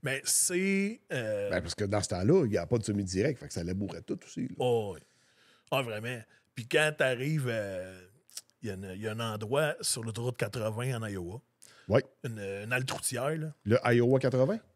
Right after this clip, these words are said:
Speaker 1: Euh, non, c'est un, elle est dépassée des Moines. Elle est plus dans l'ouest de l'Iowa.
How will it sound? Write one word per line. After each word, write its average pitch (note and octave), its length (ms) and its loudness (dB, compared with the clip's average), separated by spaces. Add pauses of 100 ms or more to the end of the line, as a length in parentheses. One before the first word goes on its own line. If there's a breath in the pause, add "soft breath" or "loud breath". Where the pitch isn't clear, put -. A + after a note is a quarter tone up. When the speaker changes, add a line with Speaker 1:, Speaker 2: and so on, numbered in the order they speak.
(100)
Speaker 1:
Euh, C#3 360 4
non, E3+ 300 2 (120)
c'est - 140 -8
un, B2 400 -2
elle C3+ 80 6
est B2 40 4
dépassée D#3+ 460 2
des E3 140 0
Moines. D3+ 460 -2 (880 soft breath)
Elle A#2+ 120 -2
est - 20 -6
plus D#3 340 -2
dans C3 220 -2
l'ouest C3+ 360 -2
de C3+ 60 -2
l'Iowa. B2 420 -2